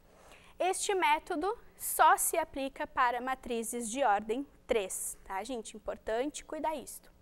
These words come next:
Então, nós vamos considerar uma matriz quadrada de três linhas, três colunas. Representei os elementos, né, de forma genérica, então, utilizando o A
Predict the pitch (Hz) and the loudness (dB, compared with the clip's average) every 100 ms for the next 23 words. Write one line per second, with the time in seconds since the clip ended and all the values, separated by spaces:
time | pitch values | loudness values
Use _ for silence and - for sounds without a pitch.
0 | - - - - - - 277 330 320 330 | -20 -20 -20 -20 -20 -10 2 4 4 6
1 | 349 311 349 - 330 339 - 285 294 240 | 4 4 0 2 4 4 0 2 6 6
2 | 247 339 - - 226 220 240 277 320 311 | 6 2 -4 -14 -8 -6 -4 -4 -4 -4
3 | 339 - - - - - - - 254 240 | -4 -6 -10 -14 -20 -20 -20 -4 -4 2
4 | 254 262 247 269 - 240 233 220 226 220 | 4 4 2 -4 -6 -12 -8 -4 -4 -4
5 | 240 269 254 - - 208 - 285 294 285 | -6 -4 -6 -8 -8 -8 -6 -4 -2 -4
6 | 294 294 - - - - - - - - | -4 -8 -10 -14 -20 -20 -20 -20 -20 -20
7 | - 359 381 370 339 330 302 311 294 294 | 0 2 6 8 8 6 2 4 4 4
8 | 277 269 269 262 320 349 247 233 294 - | 6 4 4 0 0 0 0 0 -4 0
9 | 254 240 254 262 254 214 226 294 - 233 | 2 2 0 -2 0 0 0 0 -4 -8
10 | - 226 240 240 - - - - - - | -4 -4 -4 -10 -20 -20 -20 -20 -18 -10
11 | 277 - 262 262 247 233 233 226 - 247 | -6 -4 -4 0 0 0 -2 -6 -4 0
12 | 202 262 | 4 4